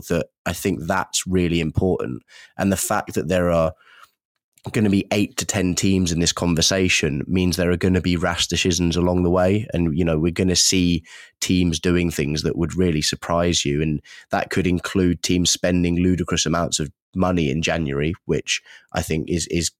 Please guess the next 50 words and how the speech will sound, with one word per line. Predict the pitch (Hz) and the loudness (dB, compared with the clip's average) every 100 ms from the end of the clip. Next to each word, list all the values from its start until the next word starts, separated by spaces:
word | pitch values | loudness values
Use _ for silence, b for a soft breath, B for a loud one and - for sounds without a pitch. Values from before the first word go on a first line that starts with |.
| - | -6
you | 98 | -2
know, | 78 | 2
you're | 87 | 2
looking | 95 - | 2 0
at | 82 | -2
Forest, | - 95 85 - | 0 0 0 0
who | 85 | 0
are | |
already | - 92 90 82 | 0 0 0 0
again | 80 87 87 | 0 -2 0
looking | 90 80 78 | -2 -4 -4
at | 80 | -4
more | 87 82 | 0 0
players. | 76 80 76 62 82 - B B B B B - | -2 -2 -2 -2 -4 -6 B B B B B -6
So | - 92 | 0 2
I | 95 | 0
think | 110 104 - | 0 -2 -2
<laughs> | - - - - - - - - - - - 107 - | -4 -2 -2 -4 -10 -14 -12 -12 -12 -14 -14 -14 -14
this | - 107 131 139 | -6 0 2 4
is, | 113 | 2
it's | 120 120 - | 4 2 4
so | 131 123 | 4 4
important | 117 123 120 104 98 | 4 4 4 4 2
that, | - | 0
you | - 107 | -4 -2
know, | 95 87 82 - | 0 0 -2 -2
th-, | 120 | 2
this | 127 143 | 2 4
is | 165 139 | 2 2
the | |
thing | 135 143 | 2 4
that | 104 | 4
sent | 113 101 | 2 0
us | |
down | 92 101 87 | 0 2 2
both | 82 95 87 - - | 2 2 0 -6 -6
last | - 82 80 | 0 2 2
times, | - 78 76 | 0 -2 0
was | 82 80 | -2 0
we | 87 | 0
had | 85 | 0
no | 95 92 90 | 2 2 2
stability | - 80 85 78 - 73 - | 0 -2 0 -2 -2 -4 -2
at | 80 - - | -6 -6 -2
all | 82 65 67 | 0 0 -2
and | 80 | -2
we | 87 | 0
made | 80 78 | 0 -2
rash | 71 - | -2 -2
decisions. | - - 73 - 64 | -2 -2 -2 -4 -6